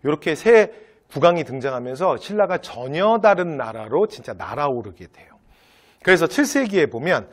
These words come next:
가장 후진국이었던 신라가 삼국 통일의 주역이 돼요. 아, 물론 그 당이라는 외세를 끌어들였다는 거에 대해서 좀 몇 가지 논란이 있긴 한데, 뭐 어쨌든 간에 뭐 외세를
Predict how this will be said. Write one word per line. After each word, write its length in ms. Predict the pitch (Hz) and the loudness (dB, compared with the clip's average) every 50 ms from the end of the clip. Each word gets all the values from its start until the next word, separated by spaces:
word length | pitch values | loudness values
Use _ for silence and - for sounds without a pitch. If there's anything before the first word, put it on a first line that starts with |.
| - - - _ | -20 -20 -20 _
가장 320 | - - 147 - 202 226 233 | -10 -6 0 2 4 4 4
후진국이었던 680 | 190 202 196 214 214 196 190 165 156 147 - 139 127 | 2 -2 -2 -4 -2 -2 -2 -4 -4 -6 -6 -6 -10
신라가 560 | 110 - 147 127 117 110 127 185 233 - - - - | -8 -8 -8 -8 -6 -2 0 0 0 0 -4 -20 -20
삼국 440 | - - - 262 294 233 262 - - | -14 -10 -8 -6 -6 -6 -6 -8 -10
통일의 360 | - - 180 143 123 110 101 | -12 -14 -12 -10 -10 -12 -12
주역이 380 | - - - 110 113 98 92 87 | -14 -14 -12 -12 -12 -12 -14 -18
돼요. 200 | - - - - _ _ - | -20 -20 -20 -20 _ _ -16
아, 120 | - 104 92 | -16 -12 -6
물론 540 | 101 147 202 220 170 135 151 175 147 113 101 - - - - - - - - _ - | 0 4 4 6 6 4 4 2 0 -2 -4 -10 -20 -20 -20 -20 -20 -20 -20 _ -2
그 580 | - 151 151 151 147 143 139 139 135 131 120 110 | 2 4 4 4 4 4 2 2 0 -2 -4 -4
당이라는 520 | - - 151 180 208 226 233 220 214 208 151 | -2 0 2 2 2 2 2 2 2 0 0
외세를 380 | 127 127 127 - 180 180 180 | -2 -2 -2 -2 -4 -6 -4
끌어들였다는 680 | 170 226 220 233 226 208 214 208 190 - 185 170 160 151 | -2 0 2 2 2 2 0 -2 -2 -4 -4 -6 -4 -4
거에 120 | 147 139 | -4 -4
대해서 220 | 131 127 110 117 123 113 104 - | -4 -6 -8 -10 -12 -12 -14 -14
좀 140 | - 127 | -14 -14
몇 140 | 117 104 - | -14 -12 -10
가지 160 | - 156 147 | -8 -8 -8
논란이 360 | 123 113 113 123 135 135 135 135 | -8 -10 -8 -8 -6 -6 -8 -10
있긴 200 | 131 - 143 135 | -12 -12 -10 -8
한데, 380 | 151 185 180 143 143 151 147 123 | -8 -6 -4 -2 -2 -2 -2 -2
뭐 160 | 110 135 131 | -2 -2 -2
어쨌든 400 | 123 - - 294 - - 320 302 | -2 -2 -4 -6 -6 -6 -6 -4
간에 240 | 262 226 180 170 165 | -2 -2 -2 -2 -2
뭐 160 | 160 143 120 | -2 -4 -4
외세를 340 | 113 123 127 185 196 190 | -4 -4 -4 -4 -4 -4